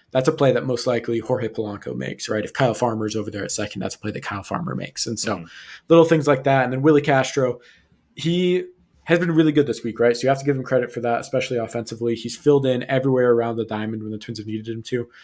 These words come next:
Speaker 2: Yep.
Speaker 1: He hasn't fielded any position particularly well, right? He's not a
Speaker 2: No.
Speaker 1: bad fielder anywhere, but he's not really a good fielder anywhere either. And
Speaker 2: Yep.
Speaker 1: so the Twins will run him out in various places, but he's in center field because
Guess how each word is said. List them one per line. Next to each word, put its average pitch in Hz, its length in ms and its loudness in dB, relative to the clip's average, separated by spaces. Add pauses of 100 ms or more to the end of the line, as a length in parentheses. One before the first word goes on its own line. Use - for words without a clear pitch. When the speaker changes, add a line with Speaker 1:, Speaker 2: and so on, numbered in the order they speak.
(140)
Speaker 2:
Yep. 87 120 -2
Speaker 1:
He 170 60 4
hasn't 196 180 2
fielded 160 240 6
any 127 120 -2
position 113 420 -2
particularly 85 640 -12
well, - 240 -12
right? 107 160 -4
He's 165 100 -6
not 277 140 0
a - 20 4
Speaker 2:
No. - 80 -2
Speaker 1:
bad 127 280 4
fielder 160 340 4
anywhere, 156 340 2
but 151 100 0
he's 147 120 -4
not 165 180 2
really 127 240 0
a 107 60 0
good 117 240 0
fielder 135 340 2
anywhere 123 320 0
either. 131 320 0
And - 240 -8
Speaker 2:
Yep. - 80 0
Speaker 1:
so 110 200 -2 (340)
the 143 100 0
Twins 185 220 4
will 180 80 4
run 156 160 6
him 139 100 2
out 139 160 4
in 123 80 -4
various 135 260 0
places, 127 440 -2
but 120 160 -2
he's 160 180 -2
in 147 120 -2
center 131 260 0
field 123 420 0
because 113 380 -4